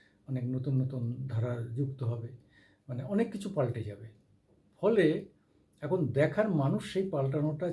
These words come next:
চাইছে কিনা। মানুষ যদি চায় তাহলে ন-, সে তিনশো সত্তর থেকে চারশো সিট পাবে, আর যদি মানুষ না চায় তাহলে তাকে হারিয়ে দেবে,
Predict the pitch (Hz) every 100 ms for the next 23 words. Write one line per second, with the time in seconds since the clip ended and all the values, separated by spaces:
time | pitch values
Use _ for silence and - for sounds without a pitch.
0 | - 151 151 - 139 - 104 - - -
1 | - - - - - - - - - -
2 | - 113 123 165 170 202 208 - 180 214
3 | 208 208 214 208 196 202 190 185 185 185
4 | 196 196 190 - - - - 185 180 180
5 | 170 185 165 - 170 180 165 170 175 165
6 | 180 165 170 - - 165 160 - 226 214
7 | 208 - - - - - - - - -
8 | 135 160 165 151 165 170 - 135 160 196
9 | 226 220 202 208 202 196 196 190 143 196
10 | 214 175 156